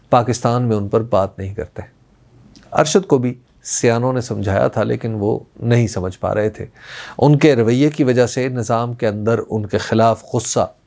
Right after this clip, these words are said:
बढ़ता चला जा रहा था। आखिर एक दिन उन्हें अपना टीवी प्रोग्राम भी छोड़ना पड़ा और मुल्क भी।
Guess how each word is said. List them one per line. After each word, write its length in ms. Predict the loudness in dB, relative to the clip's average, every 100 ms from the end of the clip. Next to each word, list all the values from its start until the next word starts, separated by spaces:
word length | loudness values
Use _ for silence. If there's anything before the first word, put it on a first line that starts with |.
| -14
बढ़ता 340 | 0 0 2 -2
चला 220 | -2 -4
जा 180 | -2 -2
रहा 160 | -2
था। 240 | -4 -8 -12 _ _ _ -20 -8 0
आखिर 360 | 0 2 -2 -4 -16 _ _ _ _ 0
एक 180 | 2 2
दिन 160 | 0
उन्हें 200 | 0 0
अपना 260 | -2 -2 -6
टीवी 340 | -4 -4 -2 -4
प्रोग्राम 480 | -2 0 0 0
भी 180 | -4 -8 -10
छोड़ना 380 | -4 0 2 2
पड़ा 260 | 2 0 -2 _ _ _ _
और 240 | -2 -2 -2
मुल्क 220 | -6 -8
भी। 120 | -12